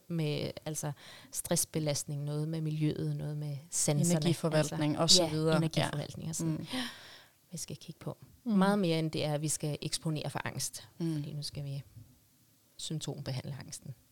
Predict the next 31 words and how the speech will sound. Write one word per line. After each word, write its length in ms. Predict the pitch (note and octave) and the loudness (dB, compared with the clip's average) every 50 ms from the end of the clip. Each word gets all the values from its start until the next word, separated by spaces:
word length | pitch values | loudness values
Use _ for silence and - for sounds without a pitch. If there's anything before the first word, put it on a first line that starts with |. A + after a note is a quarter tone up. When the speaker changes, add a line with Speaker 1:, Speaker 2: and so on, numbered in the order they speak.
| _ - - - | _ -16 -6 0
Speaker 3:
Ja. 160 | - G3+ F#3 F3 - - - - - - - - - _ - - - - - - - - - - - - _ _ _ _ - - | 4 4 4 4 2 -4 -16 -20 -20 -20 -20 -20 -20 _ -20 -20 -20 -20 -20 -20 -20 -20 -20 -20 -20 -20 _ _ _ _ 2 6
Så 500 | - - G3+ F3+ E3+ E3 E3 C#3+ B2 - - - _ _ _ _ _ _ _ _ _ _ _ _ _ _ _ _ _ _ _ - | 6 8 8 8 4 4 2 0 -2 -4 -6 -10 _ _ _ _ _ _ _ _ _ _ _ _ _ _ _ _ _ _ _ 2
Speaker 2:
Vi 80 | F#3 | 4
er 40 | F3+ | 8
meget 260 | F3 E3 D#3+ D#3 D#3 | 10 10 10 8 8
enige, 260 | D#3+ E3 D#3+ D3+ C#3+ | 6 4 4 4 2
ja. 80 | C#3 D3 - - _ _ _ - - - | 2 0 -4 -8 _ _ _ -14 -4 0
Speaker 1:
<laughs> 60 | C#4 C4 - - - - C4+ - - A4 F#4+ - - B4 A#4 - C5 A#4 G4+ - B4 C#5 - - C5+ B4+ | 2 4 4 6 4 4 4 8 12 12 12 12 12 10 12 12 12 12 12 12 12 12 12 12 8 12
Og 60 | - C#4 - C5+ | 12 12 12 12
jeg 60 | C5 | 12
ved 80 | C5+ C5+ - C5 | 12 12 12 12
ikke 120 | - - | 12 12
helt, 120 | - - - | 12 12 12
om 60 | - B3+ | 10 10
du 60 | - A4 - | 10 10 10
forstår 420 | A#3 - - D4 D4 D4 D4+ D4+ D4 | 10 12 12 12 12 12 12 12 12
os, 80 | D#4 - | 12 12
Laura, 300 | B3+ A#3+ A3+ A3 A3+ G#3+ | 10 10 12 12 10 10
eller 140 | G#3+ A3 | 10 8
om 80 | C#4 G#3 | 8 8
du 60 | G3 | 8
bare 140 | G3 G3+ A3+ | 8 8 8
sidder 180 | - A3 - - | 8 6 4 4
og 60 | A3 | 2
bliver 140 | - F3 F3 | 2 0 0
presset 360 | - - G3 G3 - - - | 2 2 2 2 2 0 0
over 140 | - - G3 | 2 2 2
tiden, 520 | - - - - - - C4 C4+ C4+ C4+ | 0 -2 -4 -2 0 2 0 0 0 0
eller? 100 | C#4+ C4 | 4 8
Speaker 3:
Nej, 300 | A#3 A#3+ A#3+ A#3 G#3+ - - D#4 B3+ | 12 12 12 12 12 12 10 8 8
øh, 80 | A#3 | 8